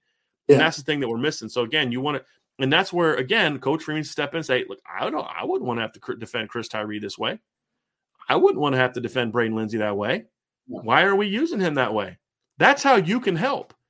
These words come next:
Speaker 2: is to say, Hey, as a defensive court, you, you're not an offensive guru. Cool. Okay, here we go, Coach. Here's what you do. Hey, how would you not wanna have to defend Braden Lindsey?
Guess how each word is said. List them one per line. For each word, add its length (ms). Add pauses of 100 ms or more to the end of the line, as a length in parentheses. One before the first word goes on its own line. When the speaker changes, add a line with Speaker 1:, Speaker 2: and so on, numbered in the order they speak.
(440)
Speaker 2:
is 280
to 140
say, 140
Hey, 280 (260)
as 200
a 60
defensive 520
court, 240
you, 100 (160)
you're 160
not 160
an 80
offensive 420
guru. 440
Cool. 360
Okay, 280
here 140
we 100
go, 160
Coach. 320
Here's 160
what 120
you 120
do. 80 (640)
Hey, 300 (280)
how 220
would 200
you 400
not 300
wanna 260
have 280
to 80
defend 440
Braden 280
Lindsey? 380